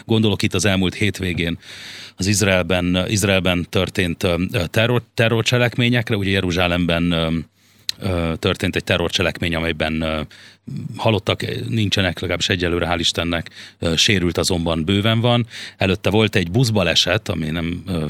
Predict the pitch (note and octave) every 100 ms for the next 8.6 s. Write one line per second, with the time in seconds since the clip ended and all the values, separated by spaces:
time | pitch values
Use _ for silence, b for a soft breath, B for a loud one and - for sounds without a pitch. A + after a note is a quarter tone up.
0 | C#2+ D#2+ D2+ D2 D#2+ C#2+ - D2 E2+ D2
1 | D#2 E2+ D#2 D2+ D2+ E2 - - F2+ G2+
2 | G2 G2+ - G#2+ - A#2 C3+ C#3 B B
3 | B B B _ - A#2 A2 A#2 A#2 A#2
4 | A#2 _ _ _ _ _ _ _ _ -
5 | - - D3+ D3+ F3+ D3 B2 G2+ G2+ G#2
6 | F#2+ F#2 - - - - - - - -
7 | - - - - A2+ C#3 C3 A2+ G#2 G2+
8 | F#2 F2+ F#2+ A#2+ G2 F2+